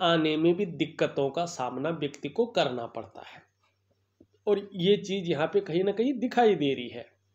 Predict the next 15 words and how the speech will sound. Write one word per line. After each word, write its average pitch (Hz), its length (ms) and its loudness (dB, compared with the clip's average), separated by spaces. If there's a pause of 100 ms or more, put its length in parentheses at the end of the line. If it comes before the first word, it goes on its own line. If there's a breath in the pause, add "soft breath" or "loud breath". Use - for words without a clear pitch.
(800)
अब 170 180 0
चलते 180 380 4
हैं 185 200 4 (1000 loud breath)
तीसरी 233 420 6 (100)
पॉइंट 165 360 4
पे 214 180 6
जो 190 320 8
नेगेटिव 147 500 2
प्रभाव 120 400 0
दे 127 160 2
रहा 120 300 2
है 139 240 -4 (720 soft breath)
और 196 240 4
इसका 220 280 4
जो 175 160 6